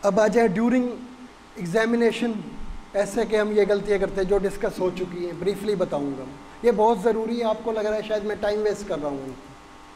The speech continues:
असल चीज़ यहाँ से शुरू होती है, आपकी कामयाबी और नाकामी इधर से पता चलती है। आप बेशक कितनी advance चले जाएं, यहाँ से sequence से start करें।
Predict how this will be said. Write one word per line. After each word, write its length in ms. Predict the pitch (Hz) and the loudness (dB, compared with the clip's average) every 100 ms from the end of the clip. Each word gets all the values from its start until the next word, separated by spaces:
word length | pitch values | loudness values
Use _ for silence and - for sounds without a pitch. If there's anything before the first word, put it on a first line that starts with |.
| - - - - - - - - - - - | -20 -20 -20 -20 -20 -20 -20 -20 -20 -10 -4
असल 320 | 196 262 247 | -2 2 0
चीज़ 260 | 208 240 190 | 2 2 2
यहाँ 280 | 226 214 226 | 0 0 0
से 160 | 233 | -2
शुरू 240 | 214 202 175 | -2 -2 0
होती 340 | 143 - - | -2 -6 -10
है, 100 | - - - - - - - - - | -14 -18 -20 -20 -20 -20 -20 -20 -2
आपकी 520 | 180 220 190 226 233 226 - - - - - 196 - - | 2 2 2 -4 -2 -2 -6 -14 -18 -18 -16 -14 -10 -2
कामयाबी 480 | 202 226 233 220 240 | 0 2 2 4 4
और 160 | 220 | 4
नाकामी 500 | 214 208 214 220 233 | 2 0 0 0 0
इधर 200 | 226 240 | 2 0
से 180 | - 240 | 2 0
पता 220 | 202 190 | 0 -2
चलती 420 | 190 170 143 - | -4 -6 -8 -10
है। 280 | 127 127 - - - - - - 185 | -12 -12 -16 -20 -20 -20 -20 -6 0
आप 120 | 190 | 2
बेशक 280 | 208 208 233 | 0 0 0
कितनी 220 | 220 220 | 2 4
advance 460 | 214 202 214 214 | 4 4 2 2
चले 180 | 220 196 | 2 2
जाएं, 200 | 185 202 | 2 2
यहाँ 260 | 180 180 196 | 2 0 -2
से 180 | 180 185 - - - - - - - - - - - | -4 -6 -8 -16 -20 -20 -20 -20 -20 -20 -20 -10 -4
sequence 420 | 233 240 233 226 | 0 2 2 2
से 120 | 208 | -2
start 320 | 190 175 156 | -2 -4 -4
करें। 260 | - 131 | -6 -12